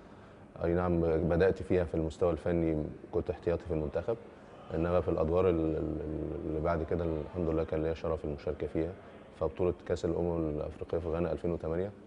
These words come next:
ذكرياتها كلها بمبارياتها بأيامها تعتبر بالنسبة لي ذكريات جميلة. يعني دايما ال-، القارة الأفريقية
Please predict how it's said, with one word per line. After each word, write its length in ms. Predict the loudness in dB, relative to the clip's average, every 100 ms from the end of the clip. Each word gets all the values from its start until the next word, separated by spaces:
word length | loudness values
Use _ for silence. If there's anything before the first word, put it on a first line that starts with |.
| -20 -20 -8
ذكرياتها 500 | -2 0 4 2 2
كلها 280 | -2 0 0
بمبارياتها 640 | 2 2 2 2 2 2
بأيامها 500 | 0 0 0 0 -2
تعتبر 340 | -4 -2 0 0
بالنسبة 420 | 0 -4 -2 0
لي 180 | 0 0
ذكريات 360 | -4 -2 -2
جميلة. 260 | 0 -2 -4 -8 -20 -20 -20 -20 -20 _ -8
يعني 160 | 0 4
دايما 240 | 6 6 6
ال-، 240 | 4 4 4 4 4
القارة 360 | 0 2 6 6
الأفريقية 500 | 4 -2 0 4